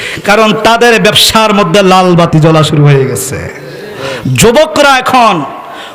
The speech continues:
রক্ত টকবক করছে কখন জিহাদের ময়দানে যাবে, কারণ দুনিয়ার বেশি দিন টিকবে না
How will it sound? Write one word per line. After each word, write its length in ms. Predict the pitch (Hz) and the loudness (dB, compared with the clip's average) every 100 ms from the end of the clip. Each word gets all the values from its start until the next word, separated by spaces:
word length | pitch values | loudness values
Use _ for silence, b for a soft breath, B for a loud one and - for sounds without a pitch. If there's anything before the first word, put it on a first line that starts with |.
| - | -4
রক্ত 420 | 147 247 - - | 0 0 0 -2
টকবক 600 | 247 233 240 175 262 262 | 0 0 0 2 0 2
করছে 440 | 262 214 - 214 196 | -2 0 0 0 0
কখন 440 | 214 - 240 240 185 | 0 0 2 0 0
জিহাদের 460 | 202 294 277 208 | 0 0 2 0
ময়দানে 340 | 185 175 165 151 | 0 0 0 0
যাবে, 240 | 147 127 117 - - - B B B B B - | 0 -2 -4 -8 -14 -18 B B B B B -4
কারণ 400 | 170 202 196 175 | 0 2 2 2
দুনিয়ার 640 | 139 208 226 247 240 220 202 | 2 2 4 2 2 0 0
বেশি 220 | 214 226 | 0 0
দিন 240 | 214 196 | 0 -2
টিকবে 380 | - 202 160 165 | -2 -4 0 0
না 220 | 151 113 | 0 -2